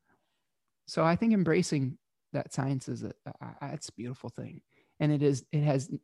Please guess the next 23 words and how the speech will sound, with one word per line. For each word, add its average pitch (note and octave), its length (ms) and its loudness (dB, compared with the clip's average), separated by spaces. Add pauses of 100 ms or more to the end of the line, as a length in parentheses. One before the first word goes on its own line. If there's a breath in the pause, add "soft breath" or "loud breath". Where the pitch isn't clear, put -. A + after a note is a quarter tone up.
it C3 120 -2
does D3 260 2
absolutely D#3+ 520 0
nothing C3+ 480 -2 (360)
to D#3+ 120 4
diminish, C#3+ 800 0 (680)
uh, B2 300 -2 (180)
your C3+ 200 0
spirituality. C3+ 880 -4 (520)
Now D#3 140 8
we E3 140 6
can G3 160 0
talk C4 280 0
about D#3+ 240 0 (340)
ethics. - 640 -4 (260)
We E3+ 60 -2
can D#3+ 100 2
talk F#3 200 0
about, D#3+ 240 2 (260)
should A3+ 480 2
we C3+ 240 2
do C3 200 -2
something? - 480 -8